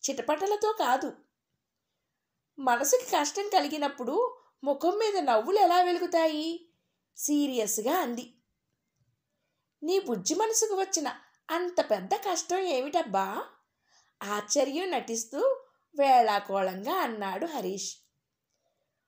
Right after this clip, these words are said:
వాసంతి సమాధానం చెప్పకుండా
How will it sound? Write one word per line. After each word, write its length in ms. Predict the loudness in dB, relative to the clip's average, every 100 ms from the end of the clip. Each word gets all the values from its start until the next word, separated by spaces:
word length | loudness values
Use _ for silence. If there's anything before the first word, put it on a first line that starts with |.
| _
వాసంతి 760 | -2 0 0 -2 -2 -6 -10 _ _ -14
సమాధానం 720 | -10 -6 -2 0 0 -2 -2
చెప్పకుండా 800 | 0 0 -2 -6 -4 -2 -2